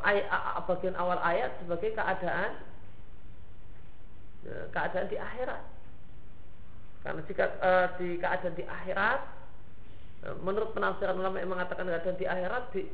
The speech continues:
bumi itu, apa, eh, gunung itu kelihatan diam. Akan tapi itu sudah debu semua, sudah hancur semua, kayaknya bodi kokoh.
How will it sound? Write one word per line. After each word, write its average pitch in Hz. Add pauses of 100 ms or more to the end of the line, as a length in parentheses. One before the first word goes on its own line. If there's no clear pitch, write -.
(100)
bumi 180
itu, 214
apa, 185 (280)
eh, 185 (100)
gunung 185
itu 185
kelihatan 202
diam. 220 (1040)
Akan 233
tapi -
itu 269
sudah 214
debu 202
semua, 247 (880)
sudah 165
hancur 175
semua, 220 (880)
kayaknya -
bodi 190
kokoh. -